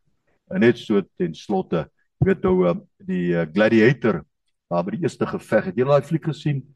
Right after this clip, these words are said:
Sê vir sy soldate, "What you do today will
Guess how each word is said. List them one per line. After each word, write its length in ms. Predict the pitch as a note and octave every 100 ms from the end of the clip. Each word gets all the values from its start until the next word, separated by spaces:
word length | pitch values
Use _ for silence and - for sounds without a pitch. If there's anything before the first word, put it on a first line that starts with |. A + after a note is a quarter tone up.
| _ _ _ _ _
Sê 220 | - B2+
vir 120 | A#2+ A#2
sy 120 | G#2+
soldate, 480 | A2 F#2+ G#2+ G2+ F#2+
"What 320 | F2 - -
you 100 | A3
do 460 | E3 E3 G3+ G#3+ F#3+ -
today 560 | G3+ B2+ D#3+ F#3+ G3
will 240 | E3 D#3